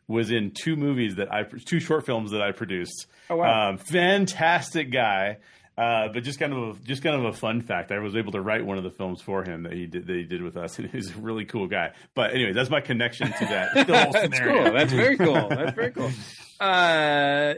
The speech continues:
Speaker 2: so, uh, yeah. So, um, but I think, yeah, that's, that's a good point. Constance, what about you? What did you feel about the sort of, Mike, Gus, and all the, uh,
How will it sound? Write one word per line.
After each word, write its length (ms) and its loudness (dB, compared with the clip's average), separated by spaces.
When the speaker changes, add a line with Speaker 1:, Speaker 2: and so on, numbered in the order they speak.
Speaker 2:
so, 320 2
uh, 360 4
yeah. 360 0
So, 460 -2
um, 540 -2
but 200 2
I 100 4
think, 260 -6
yeah, 200 -2
that's, 280 -8
that's 220 -12
a 60 -4
good 180 0
point. 300 -2
Constance, 500 -4
what 140 0
about 200 0
you? 100 2
What 180 0
did 120 -14
you 100 -12
feel 260 -2
about 320 2
the 340 2
sort 220 -6
of, 240 -10
Mike, 400 2
Gus, 320 4
and 360 0
all 320 -2
the, 400 0
uh, 440 0